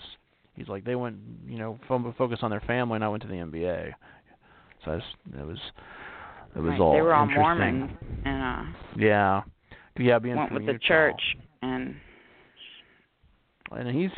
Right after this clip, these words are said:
Speaker 1: kind of atypical for your, your, your Mormon or Mormon survivors. Uh, I don't think many Mormons are A six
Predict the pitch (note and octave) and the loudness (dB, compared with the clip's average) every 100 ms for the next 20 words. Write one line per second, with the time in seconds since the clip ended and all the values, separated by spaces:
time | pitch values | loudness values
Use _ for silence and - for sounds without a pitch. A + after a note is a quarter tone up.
0 | - G3+ F#3+ D3+ D#3+ F3 - F3+ F3 F3 | 2 4 4 4 4 4 2 -2 -2 -2
1 | D#3+ - D3+ C#3 C3+ A#2+ A#2 A#2 A#2+ A#2+ | -2 2 4 4 2 0 -2 -6 -8 -8
2 | B2 A#2 B2+ A#2+ A#2 A#2+ C3+ D3+ D3+ C#3 | -8 -12 -8 -4 -4 -2 0 2 0 -2
3 | B2+ B2 C3+ C#3+ C3 A#2+ A2+ A2 A#2 C3+ | -2 0 0 0 -4 -4 -4 2 4 4
4 | G#2+ E2+ G#2+ F#2+ D#2+ C#2+ C#2 C2+ - - | 2 -6 -6 -6 -6 -6 -12 -18 -20 -16
5 | G#2+ A2 B2+ C3 C3 C3 B2 B2 B2+ B2+ | -10 -8 -6 -4 -2 -2 0 2 2 2
6 | B2 A#2 - - _ A2+ A2+ B2+ C3+ C3 | -2 -6 -12 -20 _ 2 4 6 6 4
7 | - B2 | 0 -2